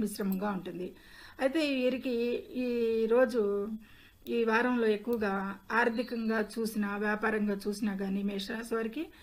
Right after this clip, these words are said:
ఆదాయం బాగుంటుంది, పాత బాకీలు వసూలయ్యే అవకాశం ఉంటుంది. విద్యార్థులకైతే ఏకాగ్రత అవసరం, చర్య బాగా సంబంధిత జాగ్రత్తలు, వాటికి సంబంధించిన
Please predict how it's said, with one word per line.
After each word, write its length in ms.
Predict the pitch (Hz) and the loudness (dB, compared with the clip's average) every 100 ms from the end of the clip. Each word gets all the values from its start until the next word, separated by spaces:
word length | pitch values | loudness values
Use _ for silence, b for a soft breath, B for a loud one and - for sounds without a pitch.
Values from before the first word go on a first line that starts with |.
| B B 226 | B B 4
ఆదాయం 480 | 214 233 233 247 | 6 6 6 6
బాగుంటుంది, 680 | 233 214 226 233 220 220 220 | 2 0 0 4 4 2 -2
పాత 360 | - 208 208 214 | -2 -2 -2 0
బాకీలు 460 | 226 226 254 233 | 0 0 0 2
వసూలయ్యే 540 | 214 208 226 214 208 208 | 2 2 2 2 2 2
అవకాశం 580 | 196 190 208 202 220 214 | 0 -2 -4 -2 -2 0
ఉంటుంది. 520 | 208 202 196 196 202 B B B - | 0 2 2 2 -2 B B B -4
విద్యార్థులకైతే 1000 | 247 220 233 226 240 226 220 226 220 214 | 4 6 6 4 2 2 2 4 4 4
ఏకాగ్రత 500 | 202 214 208 226 220 | 4 4 4 2 2
అవసరం, 880 | 220 208 208 202 208 202 208 208 - - - - | 0 0 0 0 0 2 0 -2 -8 -18 -12 -2
చర్య 300 | 220 226 254 254 - - - | 0 2 0 0 -10 -20 -4
బాగా 600 | 214 202 208 214 220 208 - | 0 0 2 2 2 0 -2
సంబంధిత 500 | 226 233 254 254 233 | 0 2 4 4 0
జాగ్రత్తలు, 840 | 196 202 208 220 214 233 214 208 208 | 2 2 2 0 0 2 2 2 0
వాటికి 380 | 208 202 202 202 | -2 -2 -2 -4
సంబంధించిన 800 | 196 208 214 220 214 208 196 | -2 0 2 2 0 -2 -4